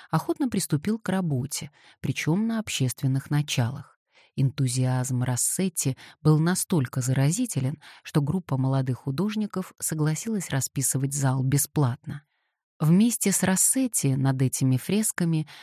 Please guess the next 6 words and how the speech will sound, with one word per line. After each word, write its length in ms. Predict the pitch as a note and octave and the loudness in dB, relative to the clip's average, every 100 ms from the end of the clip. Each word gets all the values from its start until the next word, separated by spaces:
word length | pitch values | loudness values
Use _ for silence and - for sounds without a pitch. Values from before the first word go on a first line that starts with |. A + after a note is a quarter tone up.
| - | -2
работали 480 | D#3+ D#3 F3+ D3+ C#3+ | 2 2 2 2 2
не 160 | C3+ | 2
только 440 | - F#3+ G#3 - D3 | 0 -2 -2 -2 0
Моррис 460 | C#3+ F3+ G#3 - - | 2 0 -2 -6 -4
и 100 | D#3+ | -2
Берн-Джонс, 960 | C#3 C#3+ C3+ B2+ C3+ D#3 D3+ C3+ - | 2 2 2 0 0 2 0 0 -6